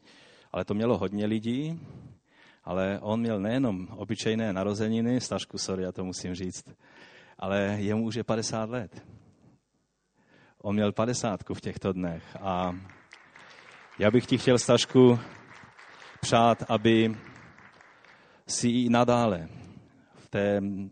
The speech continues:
další etapě, jednu etapu máš za sebou a ta další etapa se otevírá před tebou, kež Hospodinu,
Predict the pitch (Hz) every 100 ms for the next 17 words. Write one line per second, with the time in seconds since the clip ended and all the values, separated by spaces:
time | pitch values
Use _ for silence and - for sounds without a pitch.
0 | _ - 92 123 117 110 104 - - 113
1 | - 95 82 90 117 131 123 123 131 117
2 | 110 107 104 101 107 92 85 80 82 80
3 | 90 101 113 - 117 107 107 113 - -
4 | - 110 110 101 95 104 - 107 107 110
5 | - - - - - - - - 135 117
6 | 127 - 120 120 117 117